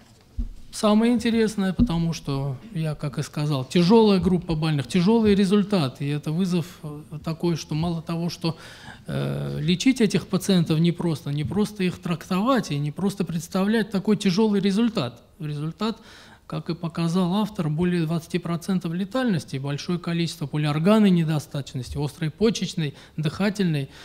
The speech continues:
э, сердечно-сосудистой недостаточности после операции. Но, тем не менее, м, э, со многими осложнениями,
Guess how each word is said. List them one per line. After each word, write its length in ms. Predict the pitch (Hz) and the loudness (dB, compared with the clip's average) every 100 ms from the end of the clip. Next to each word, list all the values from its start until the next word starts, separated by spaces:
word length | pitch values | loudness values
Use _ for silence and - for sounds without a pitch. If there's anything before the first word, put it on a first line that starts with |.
| - - - | -20 -20 -14
э, 400 | 147 139 143 135 139 | -10 -8 -6 -8 -12
сердечно-сосудистой 1120 | - 143 147 208 214 208 202 - 196 170 - 160 | -6 -2 2 2 4 0 0 0 -2 -2 -2 -2
недостаточности 800 | 160 156 147 151 143 143 - | -2 -2 -4 -8 -8 -8 -8
после 380 | 139 147 135 143 | -10 -10 -8 -6
операции. 480 | 135 139 135 127 131 | -6 -6 -8 -8 -8
Но, 160 | 160 208 | -6 -4
тем 180 | 220 | 0
не 120 | 214 226 | 2 2
менее, 380 | 254 240 151 117 - - - - - - | 2 0 0 -4 -14 -20 -20 -20 -18 -6
м, 240 | 165 143 | -4 -2
э, 280 | 139 139 135 - - | -4 -6 -8 -12 -18
со 220 | - 170 | -6 0
многими 420 | 175 214 190 185 | 2 2 2 0
осложнениями, 840 | 170 160 185 180 208 214 185 165 147 | 0 -2 0 4 4 4 2 2 -2